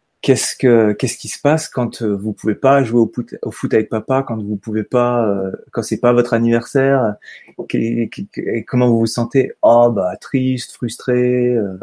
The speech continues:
en colère. Ok, alors comment on pourrait faire pour continuer à se rendre la vie belle, même quand ce que vous préférez faire,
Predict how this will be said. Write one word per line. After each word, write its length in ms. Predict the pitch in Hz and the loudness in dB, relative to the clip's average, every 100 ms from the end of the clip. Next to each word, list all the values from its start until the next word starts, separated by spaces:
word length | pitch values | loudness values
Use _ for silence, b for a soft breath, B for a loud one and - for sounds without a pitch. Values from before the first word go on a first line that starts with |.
| - | -8
en 80 | 104 | -8
colère. 640 | - 117 113 120 123 123 B B B B _ | 0 0 2 2 2 -2 B B B B _
Ok, 200 | - 107 | -4 2
alors 340 | 175 160 107 - | 4 6 4 4
comment 260 | 143 147 | 4 6
on 60 | 147 | 4
pourrait 280 | - 120 117 | 2 0 0
faire 300 | - 143 147 | 0 -2 0
pour 140 | 117 | -4
continuer 380 | - 123 131 127 | -4 -6 -2 -2
à 80 | 117 | -2
se 100 | - | -4
rendre 140 | 120 | -4
la 140 | 110 98 | -2 -4
vie 160 | 101 | -2
belle, 260 | 101 139 151 | 0 2 2
même 320 | 120 139 156 | 2 2 2
quand 180 | 139 - | 0 -6
ce 120 | - | -8
que 120 | - | -4
vous 140 | 123 127 | -2 -2
préférez 600 | - - 165 160 135 127 | -2 2 2 4 2 2
faire, 560 | - - 135 156 170 | -4 -2 2 2 0